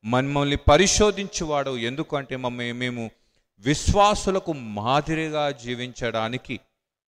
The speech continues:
ఉండాలనే ఉద్దేశముతో మమ్మల్ని పరీక్షించే దేవుడు.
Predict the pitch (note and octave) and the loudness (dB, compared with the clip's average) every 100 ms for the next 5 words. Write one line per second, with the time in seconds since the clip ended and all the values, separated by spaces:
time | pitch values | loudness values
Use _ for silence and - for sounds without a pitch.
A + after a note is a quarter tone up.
0 | _ _ _ G2 A2 C3 C3+ C3+ C3 A#2+ | _ _ _ -8 -2 2 2 0 -2 -6
1 | G2+ _ _ _ - G2+ G2+ D#3 E3+ - | -10 _ _ _ -16 -16 0 2 2 0
2 | E3 D3+ D3 A#2 - _ _ _ G2+ G#2 | -4 -6 -6 -8 -10 _ _ _ -8 -4
3 | G#2 G#2+ A2 - A2+ G#2+ A2 F2+ G2 F#2 | 0 0 -2 -6 -12 -8 -6 -4 -4 -4